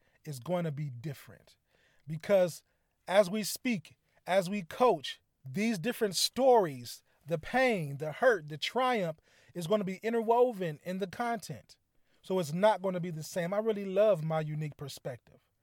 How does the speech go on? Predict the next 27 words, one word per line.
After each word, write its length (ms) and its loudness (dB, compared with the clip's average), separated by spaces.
I 100 -8
love 280 4
it. 100 -18
I 100 -6
love 240 6
it. 120 -12
Here's 160 -4
something 200 4
I 100 6
don't 320 4
like 200 2
about 240 -2
it 60 -2
all 100 -4
the 60 -14
time. 400 -16
Not 320 4
being 200 0
able 200 2
to 80 -6
keep 260 -8
my 140 -2
promises 840 -4
to 100 -8
my 160 0
family, 540 -6
especially 760 2